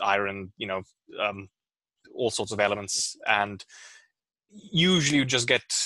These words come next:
a mix of everything. So a comet, for example, would actually be usually a mix of everything. You would get from sort of silicate particles to,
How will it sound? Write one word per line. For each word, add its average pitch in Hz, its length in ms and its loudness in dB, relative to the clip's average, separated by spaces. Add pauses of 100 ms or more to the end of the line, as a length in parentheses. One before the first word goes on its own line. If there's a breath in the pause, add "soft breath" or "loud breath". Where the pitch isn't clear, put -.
(140)
a 131 60 2
mix 127 320 0
of 120 100 2
everything. 123 640 0
So - 140 2
a - 60 2
comet, 139 360 4
for 135 100 -4
example, 117 280 2
would 120 100 4
actually 113 280 2
be 110 100 -6
usually 110 440 -2
a 107 40 0
mix 110 300 -2
of 107 80 -2
everything. 107 400 -2
You 107 80 -2
would 104 120 -4
get 107 240 0 (880 loud breath)
from 117 480 0 (400)
sort - 180 -6
of 107 80 -6
silicate 131 380 0
particles 117 640 0
to, 110 400 -2